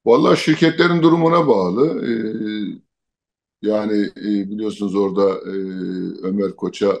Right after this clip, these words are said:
verilmiş şirket sorumluluğu. Eğer onun, e, bir, e, şirketlerden ayrılma durumu var. Eğer o ayrılırsa, e, o zaman, e, Ali Koç'tan başkası yok. E, yani o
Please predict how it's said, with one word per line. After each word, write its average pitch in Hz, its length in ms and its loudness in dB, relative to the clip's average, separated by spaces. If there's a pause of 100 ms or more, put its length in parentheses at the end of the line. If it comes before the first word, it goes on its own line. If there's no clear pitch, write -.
(100)
verilmiş 80 560 -10
şirket - 400 -14
sorumluluğu. 80 720 -12 (300)
Eğer 98 280 -2 (760)
onun, 101 380 0
e, 87 380 -4 (340)
bir, 90 260 -4 (400)
e, - 60 -14 (480)
şirketlerden 90 880 -4
ayrılma 87 480 -2
durumu 85 320 -6
var. - 180 -4 (180)
Eğer 92 240 -2 (100)
o 98 200 2
ayrılırsa, 98 720 0 (500)
e, 85 120 -6
o 82 160 -6
zaman, 90 460 -4
e, 87 360 -4
Ali 87 200 -2
Koç'tan 85 380 -4
başkası - 480 -8
yok. - 400 2
E, 87 60 -10 (2250)
yani 80 360 -6
o 82 140 -8